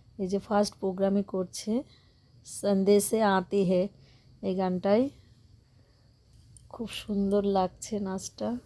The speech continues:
আমিও প্রথমবার দেখছি ওকে এই নাচটা করতে স্টেজে, কেননা আগে পরে কখনো করেনি। আর এই নাচটা করতে গেলে সবার প্রথমে ড্রেসটা দরকার,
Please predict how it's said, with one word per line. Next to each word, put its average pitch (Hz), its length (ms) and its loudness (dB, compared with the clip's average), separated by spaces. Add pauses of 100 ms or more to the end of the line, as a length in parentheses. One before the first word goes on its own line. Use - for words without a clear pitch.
আমিও 214 340 0
প্রথমবার 202 560 -2
দেখছি 214 500 -2
ওকে 208 240 -2
এই 202 80 0
নাচটা 196 360 -4
করতে 196 420 -10
স্টেজে, 202 580 -4
কেননা 190 520 -6 (140)
আগে 202 260 -6
পরে 196 320 -4
কখনো 196 340 -6
করেনি। 190 500 -4 (600)
আর 190 200 -2 (100)
এই 214 140 2
নাচটা 214 360 -2
করতে 214 460 -6
গেলে 226 380 4
সবার 202 320 -2
প্রথমে 208 440 -2
ড্রেসটা 196 540 -2
দরকার, 190 520 -4